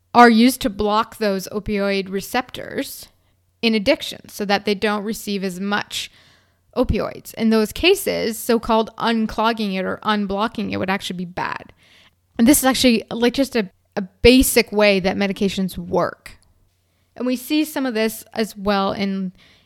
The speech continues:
in cancer. So re-, receptors can be damaged by mutation, especially in cancer, which can cause confused signaling. So sometimes the ligands and receptors can't bind, but the cancer cell can still signal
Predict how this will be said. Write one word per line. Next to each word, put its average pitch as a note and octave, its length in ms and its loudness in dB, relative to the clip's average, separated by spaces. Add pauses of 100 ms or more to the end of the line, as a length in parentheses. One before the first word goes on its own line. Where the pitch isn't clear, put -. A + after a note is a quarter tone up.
(260)
in G3+ 100 -2
cancer. - 420 -2
So G#3 220 0
re-, A3 120 -2 (200)
receptors D#4 460 -2
can C4 100 0
be G#3+ 140 2 (180)
damaged A3+ 560 0
by G3 160 0
mutation, G#3 720 -4 (440)
especially F#3+ 460 -6
in F#3 100 -8
cancer, A#3 460 -6 (380)
which - 180 -6
can G3+ 160 -4
cause G3 240 -2
confused F#3+ 440 -6
signaling. G3 480 -4
So G#3 240 -4
sometimes G#3 680 -6 (320)
the G#3+ 100 -4
ligands G3+ 500 -2
and F#3+ 120 -6
receptors - 480 -8
can't - 320 -12
bind, C#4 500 -2
but G3 140 -4
the F#3+ 60 -12
cancer A#3 400 -6
cell B3+ 340 -2
can A#3+ 160 -6
still A#3+ 260 -6
signal A3+ 720 -4